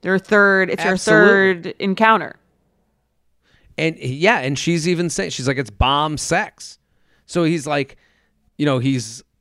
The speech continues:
Speaker 2: he's making, you know, maybe you would think, you wouldn't know about the bomb sex if he gave you the op-, you know, the opportunity to know that, you know, maybe you would have said no to this,
Speaker 1: Right.
Speaker 2: you know, and then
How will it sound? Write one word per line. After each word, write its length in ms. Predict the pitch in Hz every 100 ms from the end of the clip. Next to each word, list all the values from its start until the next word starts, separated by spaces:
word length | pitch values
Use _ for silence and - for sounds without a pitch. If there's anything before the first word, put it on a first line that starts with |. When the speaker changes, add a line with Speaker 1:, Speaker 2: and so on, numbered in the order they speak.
| _ _ _ _ -
Speaker 2:
he's 380 | 127 156 - 147
making, 340 | 143 165 147 -
you 100 | 160
know, 260 | 139 131
maybe 380 | 127 127 151 160
you 200 | 165 165
would 220 | 151 147 123
think, 360 | - 165 156 -
you 440 | 160 147 156 160 190
wouldn't 260 | 214 185
know 140 | 185 196
about 160 | 170
the 60 | 156
bomb 300 | 147 160 156
sex 340 | - 170 180 135
if 80 |
he 420 | 127 131 127 123 123
gave 280 | 120 139
you 60 | 127
the 120 | 120
op-, 240 | 120 151 135
you 280 | 127 135 127
know, 120 | 117
the 420 | 120 117 117 117
opportunity 600 | 120 117 - 139 160 135
to 120 | 120
know 220 | 120 120
that, 200 | 117 113 _ _ _ _ _ _ _ _ _ _ _
you 80 | 139
know, 240 | 135 123 135 151
maybe 260 | 135 151
you 100 | 170 170
would 100 | 170
have 60 |
said 200 | - 156
no 160 | 143 214
to 60 |
this, 400 | 208 139 - - -
Speaker 1:
Right. 180 | 190 151
Speaker 2:
you 60 |
know, 280 | 123 131 165
and 100 | 139
then 400 | 135 131 127 127